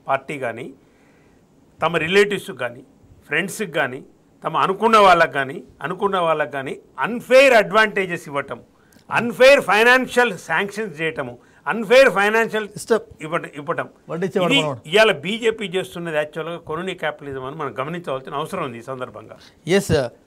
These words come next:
Speaker 2: మీరు కూడా కర్మల వాసి కాబట్టి బండి సంజయ్ బాధ్యతలు తప్పిస్తారట, కొత్త వారికి బాధ్యతలు ఇస్తున్నాం.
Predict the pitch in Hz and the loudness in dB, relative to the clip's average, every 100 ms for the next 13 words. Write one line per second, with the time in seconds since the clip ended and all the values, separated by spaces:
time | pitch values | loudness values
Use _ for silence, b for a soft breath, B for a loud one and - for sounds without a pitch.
0 | _ - 151 185 202 196 165 165 185 160 | _ -10 -2 0 0 -2 -6 -4 0 2
1 | 143 139 127 107 139 202 b b - 131 | 0 -2 -2 -4 -8 -10 b b -8 -2
2 | 170 226 226 208 175 151 175 190 156 135 | 0 4 4 4 2 0 -2 -2 -4 -6
3 | - 120 110 - 151 208 185 156 165 156 | -6 -8 -8 -10 0 2 4 2 0 -2
4 | - 147 196 | -4 -6 -6